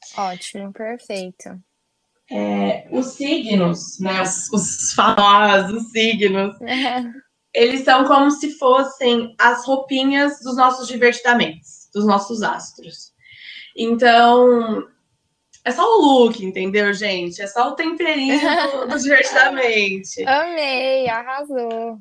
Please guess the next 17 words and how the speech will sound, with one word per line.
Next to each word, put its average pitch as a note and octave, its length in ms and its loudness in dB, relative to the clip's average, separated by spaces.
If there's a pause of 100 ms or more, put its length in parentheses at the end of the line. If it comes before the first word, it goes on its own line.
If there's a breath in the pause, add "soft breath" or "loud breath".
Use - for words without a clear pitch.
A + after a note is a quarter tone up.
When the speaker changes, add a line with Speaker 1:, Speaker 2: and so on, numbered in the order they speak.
(160)
Speaker 2:
E, A3+ 840 -6 (520)
e A#3 80 -4
aí, B3 340 2
nisso, C4+ 300 -2 (140)
a, B3 280 4 (220)
a A3+ 60 2
gente A#3 280 -2
pode... G#3+ 1040 0 (180 soft breath)
Os - 80 -20
signos, B3+ 340 0
eles B3 220 0
têm A#3+ 160 0
essa A#3+ 140 -4
função A#3 460 -4
de, A3 360 0 (840)
às G#3 240 2
vezes... G3 680 2